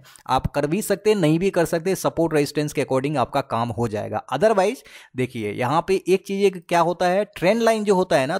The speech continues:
थोड़ा सा यहाँ पे कर्व होता है। कर्व मतलब कि जैसे कि ये जो है एक ट्रायंगल इस तर-, टाइप से मार्केट में चलेगा, लेकिन सपोर्ट रेजिस्टेंस एक हॉरिजॉन्टल लाइन में सीधा यहाँ पे स्ट्रेट लाइन में चलता है। बस इतना ही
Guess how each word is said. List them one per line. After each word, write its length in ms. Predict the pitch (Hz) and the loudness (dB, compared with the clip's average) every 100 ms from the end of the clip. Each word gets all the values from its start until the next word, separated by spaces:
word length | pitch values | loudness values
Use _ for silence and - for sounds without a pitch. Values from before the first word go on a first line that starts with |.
| - | -6
थोड़ा 320 | - 202 220 | 2 4 4
सा 120 | 214 208 | 2 0
यहाँ 280 | 170 131 131 | 2 2 0
पे 120 | - - | -4 -2
कर्व 220 | 160 147 | 0 0
होता 320 | 113 107 101 101 | -2 -6 -10 -12
है। 120 | - _ | -16 _
कर्व 220 | 156 170 170 | -2 -2 -2
मतलब 320 | 170 180 175 | -2 0 -2
कि 180 | 233 285 _ - - - | -2 -8 _ -20 -20 -4
जैसे 260 | 123 143 185 | -2 0 -2
कि 120 | 190 | -2
ये 200 | 170 170 | 2 4
जो 120 | 190 | 4
है 200 | 175 185 | 2 2
एक 260 | 165 165 - | 0 -6 -6
ट्रायंगल 400 | - 156 175 202 - | -2 0 0 -2 -2
इस 180 | 202 - | -6 -4
तर-, 120 | 175 143 | -4 0
टाइप 160 | 147 143 | 0 0
से 140 | 165 | 0
मार्केट 360 | 147 139 147 143 | 0 0 0 -2
में 80 | 151 | -2
चलेगा, 380 | 156 151 170 240 | 0 0 0 -2
लेकिन 280 | - 180 | -2 -4
सपोर्ट 480 | 165 - 151 214 233 | -4 -4 -2 -2 0
रेजिस्टेंस 440 | 190 156 - 214 - | 2 2 0 -4 -2
एक 200 | 180 - | -4 0
हॉरिजॉन्टल 560 | 127 156 170 165 185 | 0 2 0 0 0
लाइन 240 | 147 127 127 | 2 0 -2
में 80 | 160 | -4
सीधा 460 | - 175 180 165 131 | -4 -4 0 0 0
यहाँ 240 | 131 135 151 | -4 -4 -6
पे 100 | 135 | -6
स्ट्रेट 360 | - - 190 156 | -8 0 0 2
लाइन 180 | 117 113 | -2 -2
में 120 | 117 | -4
चलता 340 | 117 101 101 | -4 -6 -6
है। 140 | 101 104 - - | -8 -8 -16 -8
बस 160 | 175 170 - | -4 -2 -4
इतना 240 | 185 226 | -2 2
ही 200 | 226 185 | 2 2